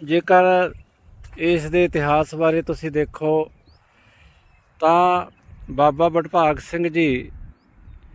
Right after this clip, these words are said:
ਦਾ ਜਨਮ ਸਤਾਰਾਂ ਸੌ ਸੋਲਾਂ ਦੇ ਵਿੱਚ ਕਰਤਾਰਪੁਰ ਵਿਖੇ ਹੋਇਆ ਸੀ। ਇਹਨਾਂ ਦੇ ਬਾਰੇ ਕਿਹਾ ਜਾਂਦਾ ਹੈ ਕਿ ਇਹ ਬਾਬਾ ਗੁਰਦਿੱਤਾ ਜੀ ਦੇ ਵੰਸ਼ ਵਿੱਚੋਂ ਸਨ।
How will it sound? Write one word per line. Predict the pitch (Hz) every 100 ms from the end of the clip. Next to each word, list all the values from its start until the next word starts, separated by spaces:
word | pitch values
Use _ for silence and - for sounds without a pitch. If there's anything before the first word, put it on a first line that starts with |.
| - - _ _ _
ਦਾ | 139 156
ਜਨਮ | 143 151 156 170
ਸਤਾਰਾਂ | 156 - 151 151 160
ਸੌ | 151 165
ਸੋਲਾਂ | - 143 139 143 156
ਦੇ | 151
ਵਿੱਚ | 143 147 - -
ਕਰਤਾਰਪੁਰ | 131 139 131 139 147 147
ਵਿਖੇ | 143 151
ਹੋਇਆ | 131 131 123 127
ਸੀ। | - 165 - _ _ _ _ _ _ _ _ _ _ _ - - - -
ਇਹਨਾਂ | 151 180
ਦੇ | 180
ਬਾਰੇ | 170 170
ਕਿਹਾ | - 170 165
ਜਾਂਦਾ | 160 156 160
ਹੈ | 156 151 123 -
ਕਿ | 165 160
ਇਹ | 160
ਬਾਬਾ | 147 147 143 151 151 - 139 - - -
ਗੁਰਦਿੱਤਾ | 135 135 143 - 160 151
ਜੀ | 156
ਦੇ | 156
ਵੰਸ਼ | 143 143 135
ਵਿੱਚੋਂ | 151 151 156
ਸਨ। | 143 139 147